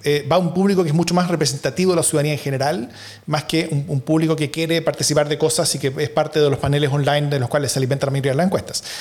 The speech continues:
de, de las otras encuestas. Entonces, eh, de hecho, la, la encuesta cep pregunta no solamente si está a favor o en contra o, o, o si no sabe, sino que además pone un, una, una, una a favor, en contra,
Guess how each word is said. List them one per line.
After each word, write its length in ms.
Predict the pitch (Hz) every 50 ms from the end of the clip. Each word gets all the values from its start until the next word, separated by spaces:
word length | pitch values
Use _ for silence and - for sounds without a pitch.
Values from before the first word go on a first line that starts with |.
| - - - -
de, 120 | - 147 139
de 100 | 131 131
las 160 | 123 - -
otras 180 | 170 147 120
encuestas. 400 | 135 123 120 110 - - - - - - - - - - - -
Entonces, 640 | 151 143 165 175 175 - 202 196 190 - - - -
eh, 560 | 147 139 135 131 131 127 123 120 120 120 120 - - - 123
de 80 | 143
hecho, 280 | 143 143 - 156 151 - -
la, 120 | 135 131
la 80 | 131 123
encuesta 200 | 123 147 - -
cep 360 | - - 160 160 - - -
pregunta 720 | 151 139 123 147 170 170 170 - - 185 196 214 - - - - - - - - _
no 80 | 175 175
solamente 320 | - 214 202 214 208 -
si 80 | - 185
está 140 | - 175
a 40 | 160
favor 220 | - 151 147 156 165
o 40 |
en 60 | 156 139
contra 360 | - 160 156 - 170 165 170
o, 280 | 151 143 139 143 143
o, 280 | - 139 135 139 131 -
o 20 |
si 120 | 139 - 143
no 80 | 156
sabe, 240 | 160 - 190 127 196
sino 180 | - 143 135 135
que 100 | 139 156
además 260 | 147 135 135 160 180
pone 200 | 180 202 185 185
un, 200 | 190 180 165 175
una, 180 | 185 175 175 180 165 151 160
una, 200 | 175 165 165 170
una 220 | - 160 160 160 156 - - - -
a 80 | - 135
favor, 300 | - 147 147 175 202 202
en 80 | 180 151
contra, 320 | - 190 190 190 208 233